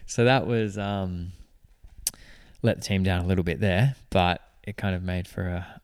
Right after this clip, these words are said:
a funnier experience. But, um, so yeah, other than that, it was all pretty smooth sailing, you know, like, the intensity of everything gradually built. Um, then Laura Lee, the midwife, got here,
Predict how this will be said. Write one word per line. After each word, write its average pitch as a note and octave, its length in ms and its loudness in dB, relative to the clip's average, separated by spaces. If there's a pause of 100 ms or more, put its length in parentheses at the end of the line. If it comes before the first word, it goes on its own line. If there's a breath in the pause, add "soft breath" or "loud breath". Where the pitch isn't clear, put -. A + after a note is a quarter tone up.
a G#2+ 60 -8
funnier F#2 600 -4
experience. G2 920 -4 (140)
But, G2 160 -4
um, F2+ 420 -2 (760)
so - 160 4
yeah, D3+ 180 6
other D3+ 180 2
than G#2 180 2
that, G#2+ 340 2 (320 soft breath)
it - 80 -6
was A2 100 2
all D3+ 200 6
pretty B2+ 420 2
smooth G#2+ 420 2
sailing, G2 500 -2 (280)
you G2+ 120 -2
know, F#2+ 240 0
like, F#2+ 300 0 (100)
the - 100 -4
intensity G2 760 -2
of F2+ 160 -4
everything F#2+ 360 -4
gradually F#2+ 520 -4
built. F#2 380 -2 (680 soft breath)
Um, F#2 680 0 (320)
then G#2+ 300 0
Laura G2 200 0
Lee, G2 160 2
the F#2+ 100 -2
midwife, G2+ 720 0 (280)
got G#2 200 0
here, G#2 460 2